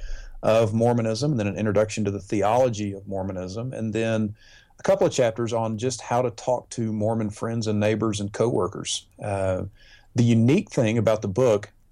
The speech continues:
is I have, uh, some friends on the faculty at B Y U who have agreed to work through my material with me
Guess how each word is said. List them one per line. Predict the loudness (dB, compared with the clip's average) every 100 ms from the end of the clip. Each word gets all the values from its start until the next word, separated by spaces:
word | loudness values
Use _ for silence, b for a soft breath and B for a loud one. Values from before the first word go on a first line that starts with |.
| -6
is | -2 0 0 0 -2
I | 2
have, | 2 2 -2
uh, | -6 -4 -6 -6
some | -4 -4
friends | -4 0 2 2
on | 2
the | 0
faculty | 2 0 2 0
at | 2
B | 2
Y | 4 4
U | 2 0 0 -4 b b b b
who | 0 2
have | 2 0
agreed | 0 0 2 2 0 -2
to | -4 -2 0 0 0 0
work | 2 4 2 -2
through | -2 0 2 -2 _ -4
my | -2 0
material | -2 -2 0 2
with | 2 0 -2
me | -6 -6